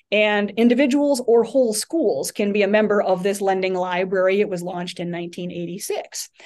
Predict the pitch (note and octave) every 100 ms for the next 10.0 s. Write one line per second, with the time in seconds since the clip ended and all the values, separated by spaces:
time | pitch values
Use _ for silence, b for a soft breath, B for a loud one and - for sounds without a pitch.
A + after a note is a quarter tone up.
0 | B B - G3+ G3 A#3+ D#4+ E4+ A3 F#3+
1 | F3 F#3 F#3 F#3+ F#3 F3+ F3+ F3+ D4+ G#4
2 | G4 G#3+ G3 G3 F#3 G3 F#3+ F#3 G#3 G#3
3 | G#3 F#3+ F#3+ - G#3 G#3 G#3 G3+ F#3+ F3+
4 | G3 F#3 E3+ F3+ F3+ F3 F3+ F#3+ F3+ F3
5 | F3+ G3 F3+ F3 F3+ F#3+ F#3+ - A#3+ D4
6 | A3 F4+ F4 D#4 - D4 C#4 A3+ A#3 G3+
7 | A3+ D#3+ - F#3+ G3+ F3+ G#3 A#3+ A#3+ A3
8 | F3+ G3+ G#3+ B3 C4 C4+ C4+ C#4 D4+ B
9 | B B _ G#3 G#3+ G#3+ A#3+ - F#3+ F3